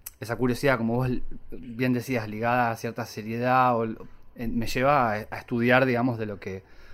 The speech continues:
de lo que yo quiero aprender o de lo que, a lo que me quiera abocar. Así que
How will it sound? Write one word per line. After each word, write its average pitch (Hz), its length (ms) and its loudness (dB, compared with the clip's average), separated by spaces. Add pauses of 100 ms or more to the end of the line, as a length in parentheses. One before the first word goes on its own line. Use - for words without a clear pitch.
(140)
de 107 80 -2
lo 101 120 -2
que 98 60 -6
yo - 140 -8
quiero 104 640 -4 (200)
aprender 107 500 4
o 147 80 8
de 117 80 6
lo 107 140 0
que, 95 160 -6
a 92 80 -6
lo 95 100 -8
que 95 100 -12
me 95 120 -8
quiera 104 420 -4
abocar. 98 460 2 (340)
Así 101 220 -10
que 110 480 0